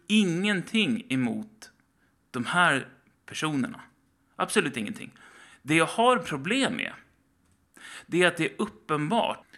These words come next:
att man stödjer djurutnyttjande och speciesism och förstärker egendomsstatusen av djur. Att man inte förespråkar veganism som en moralisk baslinje.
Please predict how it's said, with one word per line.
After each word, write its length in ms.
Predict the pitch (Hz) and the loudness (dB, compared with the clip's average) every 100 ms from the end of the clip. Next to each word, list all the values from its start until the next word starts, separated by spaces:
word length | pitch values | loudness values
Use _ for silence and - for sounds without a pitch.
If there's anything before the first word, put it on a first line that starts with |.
| _ _ _ _ | _ _ _ _
att 160 | 131 151 | -8 -4
man 120 | 147 | 0
stödjer 1000 | - - 185 202 180 120 120 113 110 110 _ | 2 4 4 4 2 0 0 2 0 -4 _
djurutnyttjande 1200 | 131 170 139 139 135 151 170 - 147 113 87 - - _ _ | 0 2 2 -2 -2 -4 -6 -4 -2 -2 -4 -12 -16 _ _
och 100 | - | -8
speciesism 680 | - - 127 - 143 113 - - | -6 -6 -4 -2 -2 -4 -8 -10
och 240 | - 127 | -10 -8
förstärker 1080 | - - - - 175 185 165 - 90 87 - - _ _ _ _ _ - | -4 -4 -2 0 2 0 -2 -6 -4 -4 -6 -18 _ _ _ _ _ 0
egendomsstatusen 1400 | 160 131 131 123 120 - 170 165 160 - 120 117 110 107 | 2 2 -2 -2 -2 0 2 0 0 -6 -4 -2 -4 -6
av 160 | - 110 | -8 -8
djur. 420 | 110 135 92 82 _ _ _ _ _ _ _ _ _ - _ | -4 -4 -4 -8 _ _ _ _ _ _ _ _ _ -20 _
Att 160 | - - | -10 -4
man 120 | 151 - | -4 -2
inte 460 | 196 175 135 - 156 | -2 -2 -4 -8 -10
förespråkar 960 | - 165 139 131 - 160 160 - 120 | -2 2 2 -2 -4 -4 -2 0 0
veganism 640 | 110 120 127 143 135 - - | 0 -2 -2 -2 -4 -6 -8
som 200 | - 123 | -6 -4
en 80 | |
moralisk 680 | 120 123 139 151 139 104 - | -2 0 2 2 0 -2 -8
baslinje. 920 | 113 139 120 107 - 165 160 120 - | -2 0 0 -2 -6 -6 -4 -6 -8